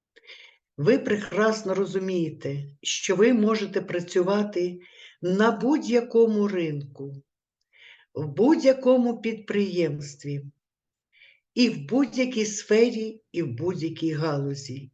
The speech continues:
І, звичайно, що для вас це є дуже і дуже важливим.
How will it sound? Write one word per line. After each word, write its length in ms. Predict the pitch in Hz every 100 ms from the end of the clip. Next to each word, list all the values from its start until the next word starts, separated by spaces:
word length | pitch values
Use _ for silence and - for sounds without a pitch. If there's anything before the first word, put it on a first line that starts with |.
| -
І, 100 | 170
звичайно, 1080 | 165 143 143 - 196 247 277 220 143 139 _ _ _ _ _
що 280 | - - 156
для 260 | 147 151
вас 640 | 151 220 262 254 - - -
це 160 | 180
є 360 | 156 139 123 - _ _
дуже 640 | 156 143 220 247 247 214 214
і 100 | 165
дуже 580 | 123 175 202 180 175 139
важливим. 680 | 147 165 151 165 165 139 139